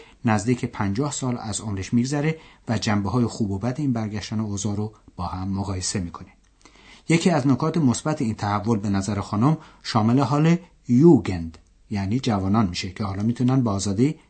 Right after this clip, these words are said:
ماینونگ، یعنی نظر یا عقیدهٔ خودشون رو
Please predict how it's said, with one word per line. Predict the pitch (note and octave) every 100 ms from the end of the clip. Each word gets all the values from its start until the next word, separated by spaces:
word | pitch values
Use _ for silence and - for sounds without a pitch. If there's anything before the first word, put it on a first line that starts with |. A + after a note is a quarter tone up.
| _ B2
ماینونگ، | A#2+ C#3+ D3+ A#2 F#2 E2+ - _ _ _ -
یعنی | G#2 G#2
نظر | G2 F#2+ F2+ G#2 C3+ D3+ - _
یا | A#2 A2
عقیدهٔ | A2+ G#2 G2+ A2 D#3
خودشون | D#3 A#2+ - G#2
رو | G#2+